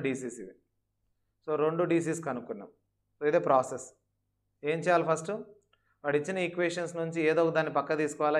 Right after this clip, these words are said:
ఎల్, ఎమ్, ఎన్కు సంబంధించిన దాంట్లో తీసిన తర్వాత ఎంఎన్లో ఈక్వేషన్ వస్తుంది,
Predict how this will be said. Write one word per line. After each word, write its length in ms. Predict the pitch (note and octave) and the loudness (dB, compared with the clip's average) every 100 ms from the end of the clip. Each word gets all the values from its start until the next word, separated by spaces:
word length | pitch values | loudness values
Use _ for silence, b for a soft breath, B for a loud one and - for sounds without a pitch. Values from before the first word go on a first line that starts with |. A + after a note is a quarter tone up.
| C#3+ | 2
ఎల్, 180 | C3+ C#3+ D3 C#3 | 2 2 2 0
ఎమ్, 120 | C#3+ C#3 C3+ | -2 -4 -4
ఎన్కు 220 | C#3 C3+ | -6 -6
సంబంధించిన 440 | C3+ C3+ C3+ C3 C3 C3+ | -6 -6 -6 -8 -8 -8
దాంట్లో 260 | B2 D#3 - _ _ _ _ _ - | -8 -10 -12 _ _ _ _ _ -4
తీసిన 280 | F3 F3+ F#3 E3+ | -4 -2 0 4
తర్వాత 260 | E3 E3 E3+ D3+ | 6 6 4 2
ఎంఎన్లో 360 | D#3 D#3+ D#3+ D#3 C#3+ | 0 -2 2 2 2
ఈక్వేషన్ 380 | D3+ D#3 D#3 C#3+ | 2 0 -2 -6
వస్తుంది, 300 | D3 D3 | -4 -4